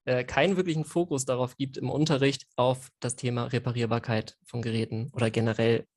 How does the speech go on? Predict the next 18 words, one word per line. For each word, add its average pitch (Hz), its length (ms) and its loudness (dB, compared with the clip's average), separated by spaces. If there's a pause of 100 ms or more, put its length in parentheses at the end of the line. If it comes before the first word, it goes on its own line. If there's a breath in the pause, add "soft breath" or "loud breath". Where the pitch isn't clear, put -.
(160)
ähm, 110 480 -6 (480)
Dinge, 202 420 6 (480)
Teile, 143 440 2
Produkte, 131 680 -2 (640 soft breath)
ähm, 117 360 2
haltbar 131 460 0
zu - 140 -6
lassen 113 280 -2
oder 110 200 -4
zu - 100 -10
machen. 110 320 -6 (1160)
Das 127 160 2
wäre 123 180 4
schön, 147 320 4
wenn 120 120 2
das 120 120 0
aufgenommen 113 400 -2
wird. - 200 -8